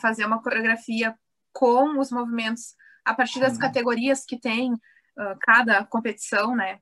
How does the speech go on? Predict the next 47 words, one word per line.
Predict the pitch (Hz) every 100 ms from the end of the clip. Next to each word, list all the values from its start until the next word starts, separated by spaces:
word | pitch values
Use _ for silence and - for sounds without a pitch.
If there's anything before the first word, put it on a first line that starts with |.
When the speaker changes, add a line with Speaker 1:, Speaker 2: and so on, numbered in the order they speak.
| _
Speaker 1:
Então, | 214
tu | 208
vai, | 220 208
tu | 214 -
vai | 202 196
se | 208
inscrever, | 220 226 208 214 220
por | 214
exemplo, | 208 202 220 214
no |
amador | 208 226 269 277 214 190
ou |
no | 190 196
profissional | 208 - 240 240 247 214 196
ou |
no | 190
master. | 247 240 247 - 196 _ _ _ _
E | 220
aí, | 208 220
dentro | 226 240 240
de | 233
cada | 233
categoria, | 240 240 240 226 240
tem | 233 226 262 320 _ _ _ _ _
a | -
possibilidade | 233 240 240 247 233 226
de | 240
movimentos | 240 233 220 240
que | -
tu | 269
pode | 269 233
fazer, | - 226 202 214
tem | 247
movimentos | 247 226 220 214
que | -
tu | - 233
não | 202 220
pode | 254 226 -
fazer. | 220 190 196 240 _ _ _ -
E | 220
aí, | 262
cada | - 226
movimento | 220 226 226 220
tem |
uma | 226
Speaker 2:
Aham. | 208
Speaker 1:
pontuação, | 214 214 - _ _ _ - 247